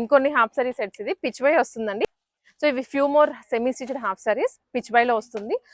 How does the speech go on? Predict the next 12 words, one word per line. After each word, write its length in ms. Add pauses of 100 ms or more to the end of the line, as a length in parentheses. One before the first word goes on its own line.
(140)
So 120
మీకు 220
డిఫరెంట్ 320
అన్నమాట, 260
ఇక్కత్లో 340 (100)
కొన్ని, 160 (100)
పిచ్ 200
వైలో 280
కొన్ని, 180 (120)
లోటస్ 380
and 140 (160)
cow 100